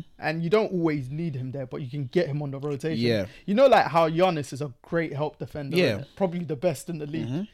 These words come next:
Speaker 1: A D is a naturally better defender than him.
Speaker 2: Yeah, yeah.
Speaker 1: So he knows how
Speaker 2: All-around
Speaker 1: to help
Speaker 2: defender.
Speaker 1: defend.
Speaker 2: Yeah.
Speaker 1: <laughs> Like, don't always, now you've got the big men, you've got Christian Wood, you've
Speaker 2: Mm-hmm.
Speaker 1: got, um, Jackson Hayes, who are athletic enough. Jackson Hayes, co-,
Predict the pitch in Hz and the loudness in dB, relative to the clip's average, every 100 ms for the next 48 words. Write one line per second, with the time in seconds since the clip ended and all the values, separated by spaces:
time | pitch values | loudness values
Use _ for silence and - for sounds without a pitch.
0 | - _ _ _ - 233 277 254 202 185 | -18 _ _ _ 4 4 4 4 4 4
1 | 165 - 175 151 - 190 151 127 214 202 | 2 0 -2 0 8 8 8 6 6 6
2 | 165 139 135 131 143 214 135 113 92 214 | 6 2 0 -2 6 8 8 6 6 8
3 | 196 190 190 160 143 131 127 127 185 214 | 8 8 10 10 12 10 8 6 8 6
4 | 190 - 202 156 113 104 - 170 - 196 | 4 2 4 4 4 2 2 4 2 0
5 | 208 - 190 175 - - - - 208 240 | -12 0 2 2 0 -20 -20 -4 0 0
6 | - 226 196 175 160 - 175 208 226 196 | 0 2 4 4 0 -6 0 4 4 2
7 | 143 196 156 135 170 143 151 139 139 139 | 0 -2 -2 -4 -4 -4 -4 -6 -6 -4
8 | 185 - 165 - 151 147 147 147 120 175 | -4 -4 -10 -8 -6 -6 -6 -6 0 0
9 | 156 - - 165 151 135 160 - 160 139 | 0 -6 -12 -8 -8 -4 -4 -4 -6 -4
10 | 147 131 - - - 170 180 160 170 185 | -4 -6 -16 -20 -4 2 2 2 0 0
11 | 165 147 156 156 151 - - 185 - 175 | -2 -2 -4 -4 -6 -12 -6 -4 -4 0
12 | 190 - 175 | 0 0 -6